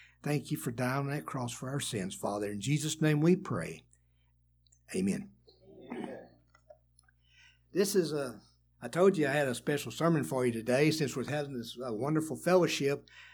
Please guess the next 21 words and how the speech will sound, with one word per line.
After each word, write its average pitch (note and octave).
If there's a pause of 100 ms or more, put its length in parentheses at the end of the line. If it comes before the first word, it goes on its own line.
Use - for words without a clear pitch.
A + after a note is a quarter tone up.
(160)
uh, B2
right C#3+
after C#3+
church. E3+
I A#2+
wanted B2+
to, A#2 (920)
uh, C3
the B2+
title E3+
of E3
my E3
message E3
this D#3+
morning F3+
is B2+
Christians G3+
Should F3+
Be D#3+
Fat. G#2 (1700)
<laughs> A#2